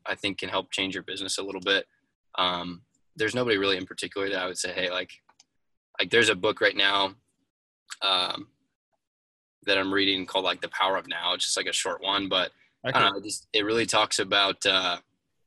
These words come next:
Speaker 1: some different things that I think you can help apply to your relationships, you know, and talking about ego and, and things like that. So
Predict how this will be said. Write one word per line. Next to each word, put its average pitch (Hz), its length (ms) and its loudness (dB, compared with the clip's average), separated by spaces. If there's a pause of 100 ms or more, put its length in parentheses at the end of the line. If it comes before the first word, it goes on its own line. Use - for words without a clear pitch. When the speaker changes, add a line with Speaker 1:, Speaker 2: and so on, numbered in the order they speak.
(400)
Speaker 1:
some 107 180 0
different 101 340 0
things 101 360 0
that 95 180 0 (240)
I 98 60 -4
think 95 240 -2
you - 60 -16
can 98 120 -4
help 92 240 -2
apply 92 420 0 (120)
to 95 340 -2 (480)
your 101 140 -2
relationships, 92 840 0
you 98 80 -6
know, 87 140 -10
and 90 160 -12
talking 90 220 -4
about 85 180 -8
ego 110 460 4
and, 90 120 -6 (100)
and 98 140 -6
things 95 160 -4
like 90 120 -4
that. 95 220 2
So 92 260 0